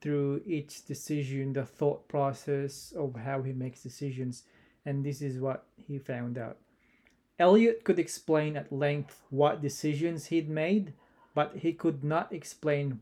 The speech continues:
why those decisions were made. Um, so, and not only that, he wasn't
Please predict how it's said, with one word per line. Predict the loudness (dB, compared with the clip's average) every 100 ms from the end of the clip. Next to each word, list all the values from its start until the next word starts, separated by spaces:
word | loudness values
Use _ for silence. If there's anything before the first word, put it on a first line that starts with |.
| -8
why | 0 2 4 2 0
those | 0 -2 -2
decisions | -8 -10 -8 -8 -6 -6 -8 -10 -10
were | -6 -4
made. | -6 -8 -12 -16 _ _ _ _ _ _ _ _
Um, | -6 -4 -4 -4 -6 -6 -8 -12 _ _ _ _ _ _ _ _ _ _ _ _
so, | -4 0 0 0
and | -2 2
not | 2 4
only | 4 4 2 2
that, | 0 2
he | 2
wasn't | 4 4 2 -4